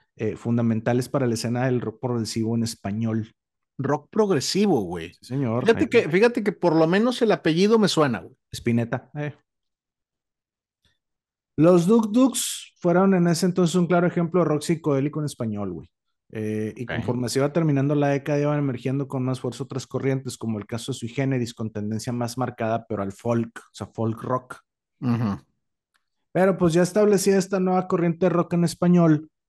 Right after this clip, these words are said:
Speaker 1: pues, las bandas se fueron pasando en los subgéneros del rock and roll, principalmente haciéndolo cada vez más pesado, más tirado al hard rock. Inclusive,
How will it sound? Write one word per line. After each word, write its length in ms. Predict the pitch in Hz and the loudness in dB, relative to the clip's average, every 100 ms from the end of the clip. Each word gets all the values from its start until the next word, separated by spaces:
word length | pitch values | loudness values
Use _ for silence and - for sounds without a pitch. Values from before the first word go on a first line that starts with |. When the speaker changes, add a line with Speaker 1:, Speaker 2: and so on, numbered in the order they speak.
| _ _ | _ _
Speaker 1:
pues, 120 | 170 | 0
las 80 | 170 | 2
bandas 260 | 160 165 165 | 2 2 0
se 60 | |
fueron 300 | 151 156 156 | 0 0 0
pasando 400 | 165 143 151 151 | 0 0 0 0
en 80 | 156 | 0
los 100 | 147 | 0
subgéneros 640 | 147 123 143 139 143 143 | -2 -4 -2 0 0 0
del 100 | 135 | 0
rock 220 | 117 127 135 | -2 -4 -2
and 100 | 131 | 0
roll, 220 | 139 135 | 0 0
principalmente 880 | 120 120 117 123 127 139 135 127 143 | -4 -4 -4 -2 -2 -2 -2 -2 -4
haciéndolo 480 | 135 127 127 123 | -2 -2 -2 -4
cada 220 | 113 117 120 | -2 -2 0
vez 120 | 120 | -2
más 220 | 123 120 | -4 -6
pesado, 560 | - 113 131 135 127 101 | -8 -4 0 2 0 -2
más 200 | 110 - | -6 -4
tirado 300 | 127 120 123 | -2 0 -2
al 80 | 123 | -4
hard 140 | 120 117 | -4 -2
rock. 340 | 117 117 - _ _ _ - | -2 -2 -8 _ _ _ -6
Inclusive, 960 | 123 120 139 131 160 175 185 196 190 | -6 0 -2 2 4 6 4 2 0